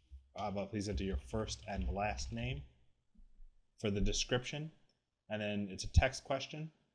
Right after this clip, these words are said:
You wanna make this a required question. You would say, "Done." And then you'll see the form field here. If you, at any time you wanna sample to see what your form looks like, you just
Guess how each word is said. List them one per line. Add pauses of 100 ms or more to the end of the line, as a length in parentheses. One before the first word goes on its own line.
(380)
You
wanna
make
this
a
required
question.
You
would
say,
"Done." (880)
And
then
you'll
see
the
form
field
here. (400)
If
you,
at
any
time
you
wanna
sample
to
see
what
your
form
looks
like, (300)
you
just